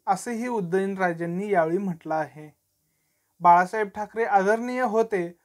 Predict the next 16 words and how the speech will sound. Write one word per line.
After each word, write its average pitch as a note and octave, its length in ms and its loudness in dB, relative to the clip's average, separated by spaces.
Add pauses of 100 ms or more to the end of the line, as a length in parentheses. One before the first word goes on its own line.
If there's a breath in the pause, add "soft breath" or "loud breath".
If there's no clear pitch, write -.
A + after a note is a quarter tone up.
(120)
पण B3 180 -4 (120)
छत्रपती B3+ 500 -4
शिवाजी A#3 400 0
महाराज A#3+ 340 2
मोठे A#3 360 -4
की A3+ 140 -14
बाळासाहेब G#3 600 4 (340)
हा A3 120 6
माझा G#3 360 2
प्रश्न A3 360 -4
आहे F#3 260 -4 (320)
असेही A3 400 -4
ते A3 240 -6
यावेळी F3+ 320 6
म्हणाले D#3+ 440 -6
आहेत. D3+ 300 -6